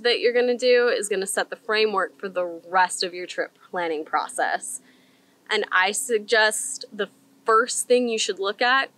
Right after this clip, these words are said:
is going to be the weather patterns for the area you intend to visit and pinpoint exactly the best time of year for you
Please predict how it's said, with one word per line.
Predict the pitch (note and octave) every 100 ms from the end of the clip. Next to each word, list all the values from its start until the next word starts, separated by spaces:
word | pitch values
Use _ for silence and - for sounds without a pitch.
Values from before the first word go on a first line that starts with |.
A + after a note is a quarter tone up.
| _ -
is | A3+ -
going | G3 F#3+ G3
to | -
be | G#3+ G#3
the | F#3
weather | F3+ F3 F3+ F3 E3+
patterns | - D#3 D3 C3+ -
for | - F3
the | F3+
area | E3 E3 E3
you | E3+ D#3+
intend | D#3 - D#3 D3+
to | D3+
visit | F3 G#3+ C4+ C4+ - _ _ -
and | F#3+
pinpoint | - C4 C#4 B3 A#3 G3+ G#3+
exactly | G#3 F#3+ F#3+ F#3 F#3 A#3 C4 B3 B3
the | G#3+
best | F#3+ G3 G3+ -
time | G3 F#3+
of | F3
year | F#3 G3 E3+ - _ _ _ _
for | G#3 G3+
you | F3+ - E3+ - F#3+ A3 F3+ -